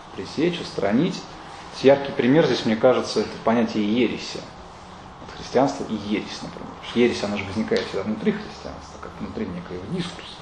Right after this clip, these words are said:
Возникает и ересь. Что такое ересь вообще изначально? Это не что-то плохое. Как это часто бывает в истории, вот некоторые такие слова, которые практически ругательными становятся, они изначально ничего такого,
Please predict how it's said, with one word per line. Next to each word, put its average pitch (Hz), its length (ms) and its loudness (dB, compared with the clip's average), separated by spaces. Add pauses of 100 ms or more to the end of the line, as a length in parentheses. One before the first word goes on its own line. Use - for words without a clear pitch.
(460)
Возникает 90 460 -6
и - 20 -4
ересь. - 300 -10 (500)
Что 151 120 6
такое 104 200 4
ересь 101 320 2 (140)
вообще - 220 -14 (420)
изначально? - 440 -4 (300)
Это 139 100 -4
не 135 140 4
что-то 156 240 4
плохое. - 460 2 (680)
Как - 160 -4
это 131 80 4
часто 117 300 6
бывает 117 280 4
в 117 80 -2
истории, 196 360 8
вот 98 180 0
некоторые 113 360 -2
такие 107 260 -4
слова, 196 240 8
которые - 320 0
практически - 440 -4
ругательными 123 640 2
становятся, - 420 -6
они - 160 0
изначально 190 460 4
ничего 170 200 -2 (260)
такого, 147 360 0